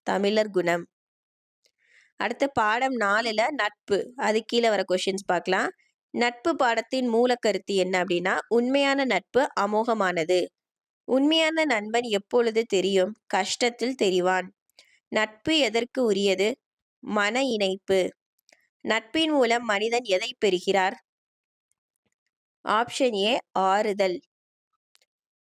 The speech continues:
உண்மையான நண்பன் எப்படி இருப்பான்? நேர்மையானவன். நட்பு வாழ்க்கையில் எதை வளர்க்கிறது? ஒற்றுமை.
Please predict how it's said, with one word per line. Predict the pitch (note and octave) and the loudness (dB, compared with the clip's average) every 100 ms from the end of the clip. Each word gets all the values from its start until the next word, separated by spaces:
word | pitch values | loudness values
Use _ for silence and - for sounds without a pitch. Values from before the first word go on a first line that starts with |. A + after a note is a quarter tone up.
| _ | _
உண்மையான | - - C4+ D#4 D#4+ D#4 D#4 | -4 0 2 2 2 0 -2
நண்பன் | B3 G3+ A3 | -2 0 -2
எப்படி | A#3+ G3+ - A#3 A#3+ | -2 -4 -2 -2 0
இருப்பான்? | F#3+ F3 F#3+ G3 D#4 _ _ _ - | -2 -2 0 -2 -4 _ _ _ -4
நேர்மையானவன். | F#3+ G#3 A#3 B3+ A#3 F#3 F3 F3 F3+ E3+ _ _ _ _ _ _ _ _ | 0 2 0 0 0 0 -4 -2 -4 -4 _ _ _ _ _ _ _ _
நட்பு | - A3+ A#3 - - D#4+ | -6 -2 -2 -6 -8 -2
வாழ்க்கையில் | B3 G3+ A#3+ - B3 A#3 C4 | 0 0 0 -6 -6 -4 -2
எதை | G3+ G3 A3 B3 | 0 0 0 0
வளர்க்கிறது? | G3 F#3+ A3 - _ _ _ - F#3 F3 F#3 E3+ _ _ _ _ _ | 0 0 -2 -8 _ _ _ -2 0 2 2 0 _ _ _ _ _
ஒற்றுமை. | - G#3+ G#3+ - B3+ G#3+ F#3 F3 | -2 -2 -2 -4 -2 0 -2 -6